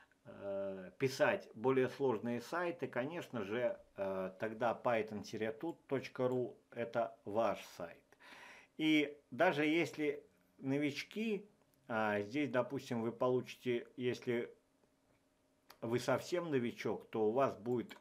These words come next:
и в доступе, а, бесплатно при покупке вы получите про три, э,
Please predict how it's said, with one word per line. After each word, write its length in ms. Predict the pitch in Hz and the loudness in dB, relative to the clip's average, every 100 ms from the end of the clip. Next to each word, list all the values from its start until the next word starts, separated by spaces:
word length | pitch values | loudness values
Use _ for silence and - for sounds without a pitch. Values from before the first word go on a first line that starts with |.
| _ | _
и 100 | 117 | -6
в 100 | 101 | 0
доступе, 680 | 120 139 139 123 - 113 101 - - - _ | 2 2 2 -4 -2 -4 -4 -14 -18 -20 _
а, 520 | 110 104 101 98 95 - _ _ _ _ _ - | 2 4 6 4 0 -8 _ _ _ _ _ -14
бесплатно 920 | 107 117 - 127 120 - 113 101 104 _ _ | -8 -8 0 6 6 4 0 -2 -4 _ _
при 120 | 113 | -6
покупке 580 | - 110 - 170 - 117 | 2 2 2 -4 -2 -2
вы 140 | 110 | -2
получите 680 | 107 117 120 113 - - 113 - _ - | 4 4 4 -4 -10 -6 -6 -6 _ -2
про 240 | 127 147 | 4 4
три, 340 | 143 120 120 - | 2 0 -2 -2
э, 520 | 113 104 104 101 101 | -2 -2 0 0 -2